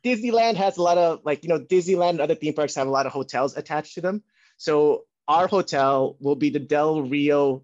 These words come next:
Regal Motel, um, which is the one they have in the movie, the first hotel kind of that Josh Brolin's character stays at,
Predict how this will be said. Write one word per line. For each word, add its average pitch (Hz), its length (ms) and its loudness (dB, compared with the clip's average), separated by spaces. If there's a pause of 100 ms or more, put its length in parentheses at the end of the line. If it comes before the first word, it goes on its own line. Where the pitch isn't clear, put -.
Regal 156 500 -2
Motel, 147 640 -2 (340)
um, 123 320 -2
which 135 160 0
is 123 80 -10
the 139 100 0
one 135 160 0
they 139 80 2
have 139 200 0
in 139 60 2
the 131 80 2
movie, 135 200 0
the 127 100 -2
first 139 260 -2
hotel 139 400 -2
kind 127 300 -4
of 117 80 -2
that 107 160 -6
Josh 123 260 -4
Brolin's 123 300 -2
character 135 300 -6
stays 139 260 -4
at, 165 220 -2